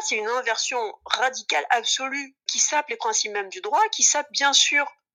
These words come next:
les principes mêmes de l'autorité parentale, parce que dans ce cas, d'où vient l'autorité des parents, s'ils sont des prédateurs en puissance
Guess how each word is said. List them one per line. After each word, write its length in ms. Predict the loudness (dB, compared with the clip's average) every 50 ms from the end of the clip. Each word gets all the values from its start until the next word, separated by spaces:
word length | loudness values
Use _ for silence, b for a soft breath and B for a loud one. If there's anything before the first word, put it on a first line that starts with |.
| _ _ _ -8
les 60 | -6
principes 360 | -2 0 0 0 0 0 0 0
mêmes 140 | -2 -4
de 80 | -4 -4
l'autorité 440 | -6 -6 -6 -8 -8 -8 -8 -10 -8
parentale, 420 | -6 -4 -2 -2 -2 -2 -2 -2
parce 140 | 0 0 0
que 160 | 0 -2 -6
dans 100 | -10 -6
ce 60 | -4
cas, 120 | -2 -2 -4
d'où 140 | -4 -6 -8
vient 200 | -6 -4 -4 -4
l'autorité 440 | -4 -4 -4 -6 -6 -6 -6 -8
des 140 | -8 -8 -8
parents, 240 | -6 -4 -4 -2 -2
s'ils 240 | 0 -2 0 -2 -4
sont 160 | -4 -4 -6
des 100 | -6 -8
prédateurs 540 | -8 -8 -8 -6 -6 -6 -4 -4 -4 -6 -6
en 100 | -8 -10
puissance 640 | -8 -2 0 2 2 2 0 0 0 0 0 B